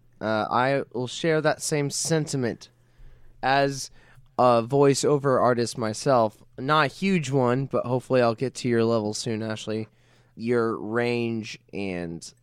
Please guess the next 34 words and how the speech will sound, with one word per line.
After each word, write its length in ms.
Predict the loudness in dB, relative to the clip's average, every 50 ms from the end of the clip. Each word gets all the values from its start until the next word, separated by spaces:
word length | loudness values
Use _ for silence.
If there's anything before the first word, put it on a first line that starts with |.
| _ _ -8
ability 720 | -8 -8 -4 -2 -2 0 0 0 0 0 0 0 -2 -4 -6
to 460 | -8 -14 -10 -6 -4 -4 -4 -6 -6
really 280 | -6 -4 -4 -4 -4
dive 300 | -4 -4 -4 -4 -2 -4
into 220 | -6 -8 -8 -10 -16
the 80 | -18
character 500 | -12 -10 -8 -8 -6 -6 -6 -4 -4 -4
is 240 | -4 -6 -8 -8 -8
really 460 | -6 -4 -4 -4 -2 -4 -4 -4 -6 _ _ -20 _ _ _ _ _ _ _ _ 0
admirable, 640 | 2 2 2 2 -2 -6 -6 -6 -6 -6 -8 -8 -10 _ _ _ _ _ -14 -10
and 380 | -8 -6 -6 -6 -6 -4 -4
I 60 | -4
hope 320 | -4 -2 -4 -4 -4 _ -10
to 180 | -8 -8 -6
one 320 | -6 -4 -4 -2 -2 -2 -2
day 400 | -2 0 0 0 0 0 -2 -4 -6 -10 -8
be 280 | -4 -4 -2 -2 -2 -2
in 100 | -2 -4
the 80 | -6 -8
shoes 320 | -8 -6 -4 -4 -4 -6
that 140 | -8 -10 -8
you 180 | -6 -6 -4
are 140 | -4 -6 -6
in. 240 | -8 -12 -14 -16 -18 _ -20 _ _ _ _ _ _ _ _ _ _ -8
And 160 | -4 -4 -4
if 160 | -4 -2 0
you 80 | 2 4
like 240 | 4 2 0 0 0
beer, 240 | 2 4 4 2
come 160 | 2 0 0 0
on 100 | 0 -2
the 60 | -2
podcast, 640 | 0 2 2 2 2 -2 -6 -6 -6 -8 -12 -16 -14
'cause 340 | -10 -10 -10 -8 -10 -14